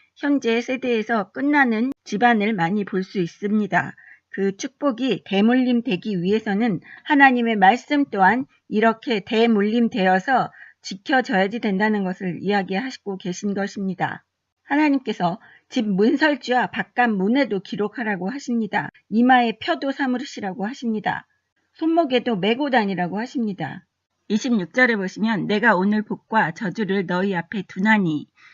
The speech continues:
이렇게 이야기하시는 것은 하나님을 섬기며 따르고 하나님께로부터 오는 복을 누리고 살 것인지 아니면 하나님의 도에서 벗어나서 저주를 받을 것인지는 우리 자유의지로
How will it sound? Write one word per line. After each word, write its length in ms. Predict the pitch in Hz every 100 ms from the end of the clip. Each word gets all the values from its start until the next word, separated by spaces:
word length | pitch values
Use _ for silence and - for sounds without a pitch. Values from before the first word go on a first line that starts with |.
| _
이렇게 360 | - 202 214 220
이야기하시는 800 | 180 202 214 208 226 254 240 220
것은 400 | 180 233 233 - _
하나님을 640 | - 277 285 262 226 196 208
섬기며 800 | 269 262 240 190 196 190 151 - -
따르고 580 | 254 262 185 175 240 -
하나님께로부터 920 | 254 262 262 247 233 220 202 202 226
오는 280 | 190 196 202
복을 360 | 190 185 214 196
누리고 340 | 185 185 196
살 220 | 196 262 262
것인지 640 | 254 240 180 196 190 - _ - _
아니면 560 | - 220 240 185 196 247 _
하나님의 560 | - 277 277 247 220 208
도에서 540 | - 214 226 214 226 185
벗어나서 760 | 175 185 226 196 185 240 170 139 _
저주를 540 | - 196 214 262 240 233
받을 320 | 202 202 226
것인지는 680 | 226 269 190 170 220 208 143 _ _ -
우리 280 | 208 233
자유의지로 1080 | 220 220 190 214 208 208 233 247 226 175 220